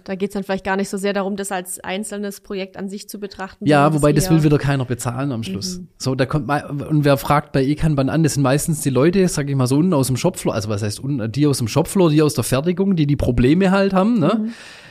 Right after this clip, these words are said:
Speaker 2: Und, äh, oben will aber die Strategie dann niemand sehen, ne? Und wenn's dann jetzt keine übergeordnete Unternehmensstrategie für Digitalisierung gibt und da nicht so ein bisschen, sag ich mal, auch dieser Strategieaspekt mit reinkommt,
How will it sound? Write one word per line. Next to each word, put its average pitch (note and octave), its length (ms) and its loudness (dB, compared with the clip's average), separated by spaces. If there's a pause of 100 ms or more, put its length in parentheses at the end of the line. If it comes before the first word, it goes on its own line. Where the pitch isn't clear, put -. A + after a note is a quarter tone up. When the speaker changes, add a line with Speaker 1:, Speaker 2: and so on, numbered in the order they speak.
(280)
Speaker 2:
Und, D3+ 640 2
äh, C3+ 800 0 (180)
oben D#3+ 300 2
will D#3 140 4
aber C#3+ 180 2
die C#3 160 -4
Strategie C#3+ 540 -2
dann C#3 140 4
niemand A#2+ 320 2
sehen, G#2 280 -2
ne? B2 140 0
Und C#3+ 120 2
wenn's D3+ 200 0
dann E3+ 140 2
jetzt G3 180 -2
keine C#3 220 0
übergeordnete C#3+ 720 0
Unternehmensstrategie C3 920 0
für C#3+ 140 -8
Digitalisierung A#2+ 840 0
gibt D3+ 280 -4
und C3+ 140 -6
da B2 100 4
nicht B2+ 180 0
so - 80 -4
ein A#2+ 100 0
bisschen, A#2+ 520 -2
sag A#2+ 200 -8
ich A#2+ 160 -10
mal, A2+ 220 -4
auch G#2+ 160 -4
dieser A2+ 220 -8
Strategieaspekt A#2+ 800 -4
mit A2+ 160 -6
reinkommt, A#2 320 -2